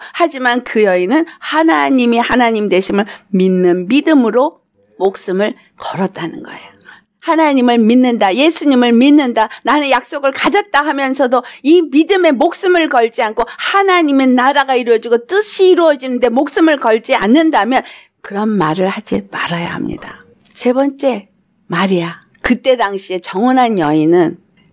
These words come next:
베일도 가리고 남편이 올 때까지 준비해야 되는데,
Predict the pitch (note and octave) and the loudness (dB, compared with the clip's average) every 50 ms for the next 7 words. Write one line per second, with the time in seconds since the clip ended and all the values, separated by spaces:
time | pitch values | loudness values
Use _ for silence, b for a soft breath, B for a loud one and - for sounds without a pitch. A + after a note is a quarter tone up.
0 | _ - - G3+ G3+ A3 G3+ G3+ F#3 F#3+ F3 - - - F#3 G3 A#3 A3+ - F#3 | _ -6 0 2 2 2 0 -2 -4 -6 -6 -6 -8 -8 -4 -2 -2 -2 0 0
1 | F#3 F3+ F3 - - _ B2+ C#3 E3+ G#3 A3+ - A#3+ G#3+ G#3+ G3+ G3 - G3 G3+ | 0 0 0 -2 -4 _ -2 -2 -2 -2 -2 -2 -2 -2 0 0 0 0 -2 0
2 | G3 F#3+ G3 - - F3 E3 D#3+ F3 E3+ E3+ - - - C#4+ D4 C4+ C4+ A#3+ G#3+ | 0 -2 -4 -2 -2 -2 -2 0 -2 -6 -6 -4 0 2 2 4 4 2 0 0
3 | G3+ F3 D#3+ - F3+ E3+ D#3+ D#3 D#3 D#3+ D#3 D#3 D#3 - | 0 -2 -2 -2 -2 -2 -2 -2 -4 -6 -8 -12 -14 -16